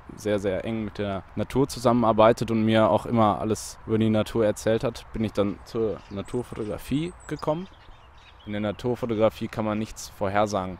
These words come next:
wie es zum Beispiel in der Menschenfotografie möglich ist. Da kann man ganz genau planen, ich nehme jetzt das und das Model und gehe da und da hin und dann steht die Sonne genau zu dem Zeitpunkt da und da. Und in der Naturfotografie kann man dem Vogel jetzt nicht sagen,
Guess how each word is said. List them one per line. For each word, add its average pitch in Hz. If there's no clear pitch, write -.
wie 101
es 95
zum 101
Beispiel 101
in 98
der 95
Menschenfotografie 101
möglich 98
ist. 98
Da 95
kann 98
man 98
ganz 104
genau 98
planen, 110
ich -
nehme 104
jetzt 98
das 95
und 104
das 92
Model 107
und 95
gehe 95
da 92
und 95
da 90
hin 107
und 107
dann 92
steht 104
die 104
Sonne 98
genau 95
zu -
dem 101
Zeitpunkt 95
da 98
und 110
da. 117
Und 95
in 101
der 104
Naturfotografie 107
kann 131
man 110
dem 92
Vogel 107
jetzt 95
nicht 101
sagen, 101